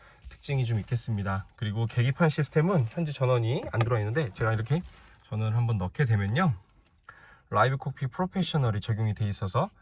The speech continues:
다양한 정보를 표현할 수 있게 무척 멋스러운 디자인으로 되어 있고요. 센터 디스플레이도 널찍하게 아주 시원시원한 그런 모습이고,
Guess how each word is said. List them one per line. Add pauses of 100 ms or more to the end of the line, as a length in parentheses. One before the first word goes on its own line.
(140)
다양한
정보를
표현할
수
있게 (420)
무척
멋스러운
디자인으로
되어
있고요. (180)
센터
디스플레이도 (300)
널찍하게 (160)
아주
시원시원한 (280)
그런
모습이고,